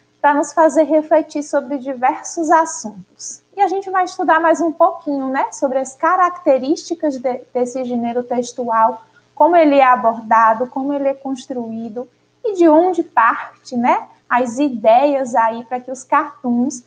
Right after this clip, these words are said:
sejam produzidos em todo o mundo. E aí, como nossa leitura do dia, a Pró trouxe justamente alguns cartoons pra gente observar, né?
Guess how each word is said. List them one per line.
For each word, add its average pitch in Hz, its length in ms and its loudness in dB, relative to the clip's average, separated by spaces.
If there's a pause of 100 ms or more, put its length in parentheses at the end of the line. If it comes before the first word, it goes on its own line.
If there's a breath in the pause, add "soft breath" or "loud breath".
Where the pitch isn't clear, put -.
(140 soft breath)
sejam 269 440 -2
produzidos 240 880 -2
em 247 120 -2
todo 294 380 2
o 302 100 0
mundo. 185 280 -8 (2750)
E 339 100 0
aí, 403 260 4
como 349 320 0
nossa 330 300 2
leitura 311 600 -2
do 311 200 0
dia, 262 460 -2 (300 loud breath)
a 269 140 2
Pró 330 220 2
trouxe 311 400 0
justamente 302 1120 -2
alguns 285 420 -2
cartoons 330 800 -6
pra 330 240 0
gente 311 380 -4
observar, 262 960 0
né? 269 240 -2